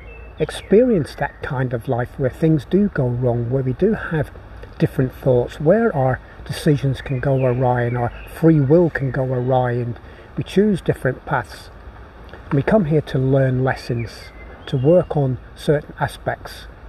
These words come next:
all these kinds of things. And this is not a new thought. This is, this is a thought that's been around thousands and thousands of years. Why we're here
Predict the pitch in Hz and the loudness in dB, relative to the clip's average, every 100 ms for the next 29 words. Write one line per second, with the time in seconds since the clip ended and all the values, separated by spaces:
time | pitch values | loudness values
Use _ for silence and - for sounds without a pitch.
0 | - - - - 175 156 190 - - 143 | -20 -18 -18 0 4 4 2 0 -2 -2
1 | 131 120 - 135 226 196 - - - - | -2 -4 -4 -2 0 -2 -6 -20 -18 -4
2 | 262 202 170 151 123 123 123 - 135 123 | 0 2 4 4 2 -2 -4 -4 -2 -2
3 | 175 165 160 185 175 151 127 - 165 139 | -2 -6 -6 -4 -2 0 -2 2 4 4
4 | - - 143 123 131 131 123 - 135 131 | 0 -4 -2 0 0 -2 -2 -2 0 0
5 | - 113 113 135 123 117 113 117 120 117 | -2 -6 -6 -4 -4 -4 -6 -6 -2 -2
6 | 113 107 - - - - - - 139 127 | -2 -4 -12 -18 -18 -18 -18 -10 -2 2
7 | 127 123 123 113 - 131 117 | 2 2 0 -2 -6 -4 -4